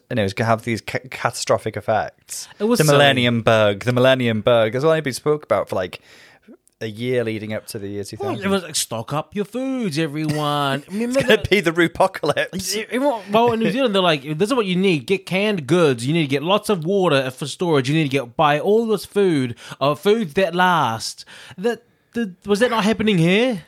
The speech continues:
Speaker 1: Wasn't that? I never bought into it. I'm always very remiss about things like that. Like, my, my main thought process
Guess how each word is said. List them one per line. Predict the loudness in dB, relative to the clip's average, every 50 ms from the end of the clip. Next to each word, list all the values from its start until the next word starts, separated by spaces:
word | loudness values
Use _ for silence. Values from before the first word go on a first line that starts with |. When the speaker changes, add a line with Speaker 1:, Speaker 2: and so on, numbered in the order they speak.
| _
Speaker 1:
Wasn't | -4 -4 -4 -2 -2 -6
that? | -6 -6 -8 -10 -18 -18 -12 -2
I | -2 0 2
never | 2 2 2 0 0
bought | 0 0 0 2 0
into | -2 -4 -4 -6 -6 -4 -2
it. | -2 0 -2 -2 -4 _ _ _ _ _ -2
I'm | -2 0 2
always | 2 0 2 2
very | 4 4 4 2 0 -4 _ _ _ _ _ _ _ _ _ _ _ _ _ _
remiss | -4 -2 -2 0 2 0 0 0 -2 -6 -2
about | 0 0 0 0 0
things | -4 -4 -4 -2
like | -4 -2 -2
that. | -2 -2 -2 -6 -8 -20 -14 2
Like, | 2 2 2 2 -4 -8
my, | -2 0 2 2 2 0 -2
my | 0 0 0 2
main | 2 2 2 2 0 -4
thought | 0 2 2 2 2 0
process | -2 0 0 0 0 -2 0 0 0 0 -2 -6 -10 -12 -12 -12